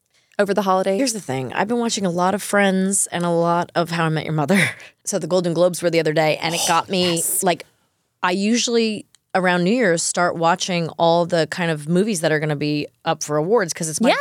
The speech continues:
Speaker 2: goal every year to at least watch all the Best Picture nominees. But I also have to vote for, like, the sag Awards and the D G A Awards and stuff. I missed the vote on the <laughs> D G A Awards, so sadly I
Speaker 1: Oopsie.
Speaker 2: didn't get to vote for the, uh, nominees.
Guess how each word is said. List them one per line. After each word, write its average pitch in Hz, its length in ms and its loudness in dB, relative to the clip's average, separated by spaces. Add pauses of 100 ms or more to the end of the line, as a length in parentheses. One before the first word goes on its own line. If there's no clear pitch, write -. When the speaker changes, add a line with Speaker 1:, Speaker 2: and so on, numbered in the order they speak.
Speaker 2:
goal 277 180 2
every 180 220 0
year 160 200 0
to 180 120 -4
at 160 80 0
least 226 240 -4
watch 165 300 0
all 208 140 4
the 208 80 0
Best 165 240 0
Picture - 280 -4
nominees. 147 600 -4 (460)
But 262 100 2
I 285 60 4
also 349 180 0
have - 60 -6
to 233 80 0
vote 226 200 2
for, - 140 -2
like, 165 360 2
the 180 60 -2
sag 254 240 -2
Awards 156 400 0
and 156 140 0
the 151 80 0
D 190 220 0
G 196 140 0
A 226 80 4
Awards 170 260 2
and 156 100 -2
stuff. 151 180 0 (140)
I 190 140 0
missed 202 400 0
the 180 100 -4
vote 160 280 2
on 156 80 -4
the 151 60 -2
<laughs> 156 80 0
D 175 40 4
G 185 240 2
A 156 160 -2
Awards, 147 400 -4
so 151 400 -2
sadly 175 440 2
I 147 60 2
Speaker 1:
Oopsie. 196 60 0
Speaker 2:
didn't 190 320 -6
get 175 100 0
to 160 80 -2
vote 160 180 0
for 160 100 -8
the, 147 320 -4
uh, 147 260 -2
nominees. 156 600 -2